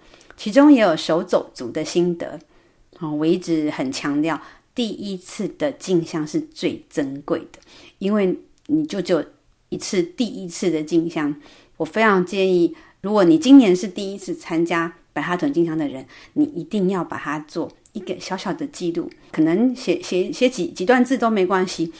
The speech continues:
把你今年的，呃，这个第一次的这种心得写下来。当你过了两年、三年、五年，甚至十年后回头来看，你一定会有很多不同的感受，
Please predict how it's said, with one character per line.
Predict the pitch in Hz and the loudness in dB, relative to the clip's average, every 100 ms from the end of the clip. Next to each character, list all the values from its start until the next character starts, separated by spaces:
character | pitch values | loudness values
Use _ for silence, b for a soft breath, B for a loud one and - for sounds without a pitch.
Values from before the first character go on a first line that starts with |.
| B | B
把 | - 180 | -2 2
你 | 180 | 2
今 | 147 202 208 | 0 -2 -2
年 | 190 156 | 0 0
的， | 160 156 B B B _ | -2 -4 B B B _
呃， | 156 143 | -12 -10
这 | - | -8
个 | 180 | -8
第 | 165 233 185 | -6 -6 -6
一 | |
次 | 214 - 220 | -6 -4 -2
的 | 180 | -2
这 | 214 | 0
种 | 165 | -2
心 | 151 - 226 233 | -2 -2 0 0
得 | 233 151 147 B B - | 0 0 -2 B B -14
写 | - 156 | -6 -4
下 | 156 185 | -2 -2
来。 | 156 139 b b b b _ | 0 -4 b b b b _
当 | - 208 | -6 0
你 | 185 | 0
过 | 156 190 | 0 0
了 | 170 151 - | 0 0 -4
两 | - 156 147 | -8 -8 -4
年、 | 160 151 147 170 | -2 0 -2 -2
三 | - 208 190 190 | -4 -4 -2 0
年、 | 156 143 156 - - | 0 0 -4 -10 -8
五 | 151 151 | -6 -4
年， | 151 143 156 b b - | -4 -2 -4 b b -6
甚 | - 208 | -2 -2
至 | 214 | -2
十 | 185 - 165 160 | -4 -4 -4 -2
年 | 170 151 | 0 0
后 | 170 180 147 B B | -2 -4 -4 B B
回 | - 156 | -12 -10
头 | 156 151 | -6 -6
来 | 147 143 | -6 -8
看， | - 165 135 B B - | -10 -10 -10 B B -8
你 | 156 | -6
一 | |
定 | 147 196 | -4 -6
会 | 208 | -2
有 | 156 | -2
很 | 143 - - 131 | -4 -10 -12 -12
多 | 135 156 | -8 -8
不 | 156 | -6
同 | 170 147 139 | -8 -8 -12
的 | 135 | -12
感 | 139 - | -12 -12
受， | - - - | -10 -8 -8